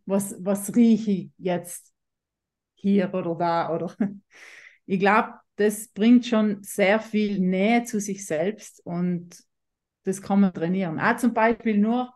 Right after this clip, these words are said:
beim Essen, das mache ich auch oft. Ähm, ich bin ja sehr gesundheitsbewusst und möchte schon gesund essen, aber noch sehe ich da, okay, bin irgendwo beim Essen,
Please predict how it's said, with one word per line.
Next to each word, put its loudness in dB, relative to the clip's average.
beim -4
Essen, -4
das -6
mache -4
ich -6
auch -2
oft. -8
Ähm, 0
ich -6
bin 8
ja 8
sehr 0
gesundheitsbewusst -2
und -4
möchte 2
schon 0
gesund 4
essen, 0
aber -8
noch 0
sehe -2
ich 0
da, 2
okay, -2
bin -2
irgendwo 0
beim -4
Essen, -2